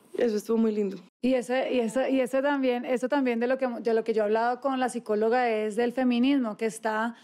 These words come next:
Speaker 2: <clears throat> desdibujado el significado, que no es... Es, no, él dice, "No es igual", ella me dice, "Es que no es igualdad, es que no somos
Speaker 1: No somos
Speaker 2: iguales.
Speaker 1: iguales.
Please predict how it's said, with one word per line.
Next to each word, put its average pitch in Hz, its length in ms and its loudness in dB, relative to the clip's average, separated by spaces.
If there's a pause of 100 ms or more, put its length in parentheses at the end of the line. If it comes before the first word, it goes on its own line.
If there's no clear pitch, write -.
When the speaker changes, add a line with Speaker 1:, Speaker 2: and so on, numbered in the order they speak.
(240)
Speaker 2:
<clears throat> - 280 -16
desdibujado 262 880 0
el 220 80 -4
significado, 214 720 -4 (340)
que 254 160 0
no 240 220 0
es... 269 300 0 (460)
Es, 247 200 0
no, 254 100 2
él 254 160 0
dice, 269 260 0
"No 269 120 0
es 247 100 -2
igual", 302 320 0
ella 247 180 0
me 269 120 2
dice, 262 180 2
"Es 240 100 -2
que 247 120 -2
no 254 100 2
es 262 140 0
igualdad, 254 680 0
es 220 160 -4
que 254 180 0
no 285 320 0
somos 302 260 0
Speaker 1:
No 302 60 4
somos 202 160 2
Speaker 2:
iguales. 269 360 4
Speaker 1:
iguales. - 340 -8